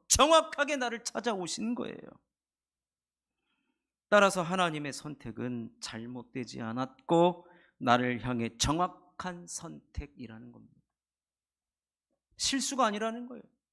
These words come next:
우리가 이 말을 들으면 얼마나, 여러분, 섭섭하겠습니까?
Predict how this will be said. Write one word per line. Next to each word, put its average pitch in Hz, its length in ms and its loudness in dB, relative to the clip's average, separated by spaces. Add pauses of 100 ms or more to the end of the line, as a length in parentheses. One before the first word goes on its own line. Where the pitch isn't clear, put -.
(1500)
우리가 269 240 6
이 262 160 4
말을 247 240 6
들으면 233 380 0
얼마나, 262 720 2
여러분, 220 600 -4
섭섭하겠습니까? - 1160 -16